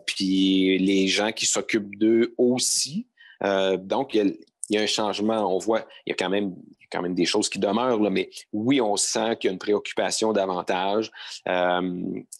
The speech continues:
ça fait partie de l'éducation puis de la, je vais dire, de la débanalisation que nous devons opérer, euh, parce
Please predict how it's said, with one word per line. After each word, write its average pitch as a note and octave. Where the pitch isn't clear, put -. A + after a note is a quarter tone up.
ça -
fait C#3
partie D3+
de A#2+
l'éducation A2+
puis A2
de G#2
la, G#2
je F#2+
vais G2+
dire, G#2+
de G#2
la G#2
débanalisation A2+
que A#2+
nous A2
devons A2+
opérer, A#2+
euh, G2
parce -